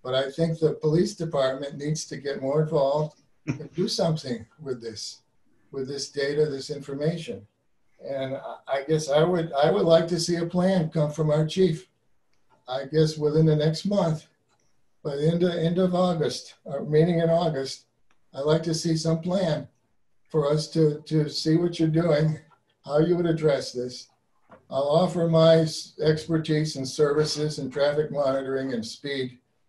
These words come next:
help you develop that plan if you want, but I, I think it's worthwhile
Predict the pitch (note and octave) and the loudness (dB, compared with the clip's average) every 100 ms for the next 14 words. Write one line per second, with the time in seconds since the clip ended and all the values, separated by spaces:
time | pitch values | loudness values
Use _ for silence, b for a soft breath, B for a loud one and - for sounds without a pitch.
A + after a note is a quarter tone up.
0 | _ _ C3+ C#3 E3+ E3 D#3 D#3 D#3 E3+ | _ _ -2 0 0 2 4 4 4 2
1 | D#3+ D#3+ C#3+ C#3 C3+ - D3+ D#3 B2+ A#2 | 0 0 -4 -4 -8 -6 -2 0 0 -4
2 | B2 B2+ C3+ C#3 - D#3+ D#3 D3 - C#3+ | -4 -4 -6 -8 -2 0 0 -4 -2 0
3 | D#3 D3+ C3+ C3 C3 - | 2 2 2 4 2 -4